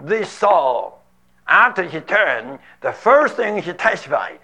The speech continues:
the first thing he stressed was that Jesus, the man of Nazareth, was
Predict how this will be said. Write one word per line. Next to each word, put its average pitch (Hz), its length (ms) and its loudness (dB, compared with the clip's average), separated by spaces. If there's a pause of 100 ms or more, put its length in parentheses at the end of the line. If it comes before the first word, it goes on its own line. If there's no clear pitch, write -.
(420)
the 113 200 -10
first 269 420 2
thing 185 340 -4 (240)
he 170 120 -6
stressed 151 800 -4 (540)
was 151 380 4
that 160 760 2 (220)
Jesus, 247 840 0 (460)
the 135 120 -4
man 185 460 0
of 101 180 -10
Nazareth, 170 720 -2 (400)
was 175 680 4